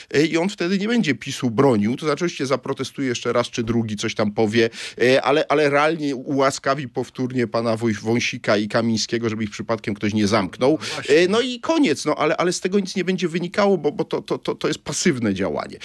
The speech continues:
Speaker 1: Natomiast jeżeli prezydent będzie aktywny, to będziemy mieli do czynienia z, y, zablokowaniem w ogóle pa-, państwa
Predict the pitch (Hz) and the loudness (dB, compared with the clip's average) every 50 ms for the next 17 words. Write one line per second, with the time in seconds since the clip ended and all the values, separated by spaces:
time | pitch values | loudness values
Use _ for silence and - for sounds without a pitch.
0 | - - - 117 - 151 156 135 160 170 175 - - 151 170 185 196 175 170 143 | -10 -4 0 2 4 4 4 4 4 2 0 0 0 2 2 2 2 2 0 0
1 | 135 139 139 139 147 - - - - - - 120 104 - 87 - 196 247 - 277 | 0 -2 -2 0 -2 -2 -2 -4 -8 -4 -2 -2 -2 0 0 -2 -2 -2 -2 -2
2 | 233 190 185 185 175 208 220 226 185 175 185 202 220 190 180 170 - - - 143 | 0 0 0 0 0 0 0 0 0 0 0 0 0 0 0 0 0 0 -2 -2
3 | 147 160 185 190 185 190 190 185 - - - - 151 - 139 156 170 175 185 190 | -2 0 0 0 0 0 0 0 -2 -4 -6 -4 -2 0 0 2 2 2 2 0
4 | 175 170 175 180 160 180 190 180 - 190 175 196 202 214 196 185 - 180 175 196 | 0 2 0 0 2 2 2 2 2 0 0 0 0 0 0 -2 -4 -4 -2 0
5 | 185 185 - - 165 - - 180 170 175 - - - 165 | 0 0 0 -2 -6 -4 0 0 0 0 -2 -2 -4 -4